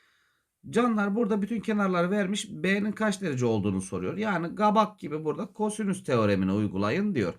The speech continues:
Kosinüs teoremimiz neydi? Alfanın karşısının karesi yani yedinin karesi eşittir.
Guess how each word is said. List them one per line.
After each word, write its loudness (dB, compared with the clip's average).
Kosinüs -4
teoremimiz 0
neydi? 2
Alfanın 4
karşısının -2
karesi -2
yani 0
yedinin 0
karesi -4
eşittir. -4